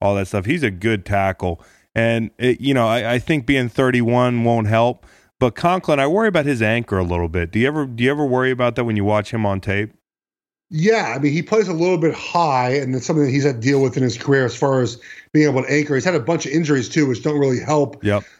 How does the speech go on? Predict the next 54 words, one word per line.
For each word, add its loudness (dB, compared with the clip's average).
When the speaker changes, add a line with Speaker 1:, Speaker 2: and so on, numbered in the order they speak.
Speaker 2:
you 4
know, 2
help 0
him -2
do 4
that. 0
Early 4
in 4
his -4
career, 0
he 0
got 0
a 0
lot 2
of -4
help, 0
and 0
he'll 2
admit 0
that. -8
He 0
admitted 0
it. -2
Speaker 1:
Ton 4
of 2
Speaker 2:
He 2
Speaker 1:
help. 4
Speaker 2:
knows 2
it. 4
Speaker 1:
Yeah, 4
Speaker 2:
I've 0
Speaker 1:
yeah, 0
Speaker 2:
seen, -2
and 0
it, -2
it -8
kinda 0
made 2
him, 0
you 2
know, -4
g-, -16
you -2
know, -2
got 0
that -2
All-Pro 2
his -2
rookie 0
year, 4
and 0
ever 0
since -10
then, 0